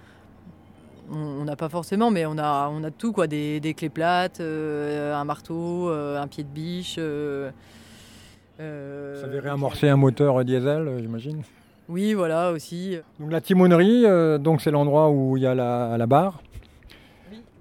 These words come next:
Speaker 2: Et, euh, oui, oui, moi je vois un vieux bateau de, de pêche avec une carte, donc la carte de la rade, évidemment.
Speaker 1: Oui. Oui, oui, en ce moment, bah, on va être dans la rade, euh, pour le mois de juillet.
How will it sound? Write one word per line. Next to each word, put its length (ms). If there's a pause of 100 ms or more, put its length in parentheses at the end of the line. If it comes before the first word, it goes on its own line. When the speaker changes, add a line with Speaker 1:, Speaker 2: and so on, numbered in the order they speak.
(1300)
Speaker 2:
Et, 280
euh, 120
oui, 200
oui, 80
moi 140
je 80
vois 160
un 60
vieux 200
bateau 340
de, 320
de 120
pêche 360
avec 180
une 160
carte, 280
donc 140
la 60
carte 200
de 40
la 100
rade, 200
évidemment. 400 (180)
Speaker 1:
Oui. 260 (440)
Oui, 100
oui, 160
en 80
ce 140
moment, 160
bah, 220
on 280
va 120
être 60
dans 100
la 100
rade, 240
euh, 460 (100)
pour 120
le 60
mois 120
de 40
juillet. 300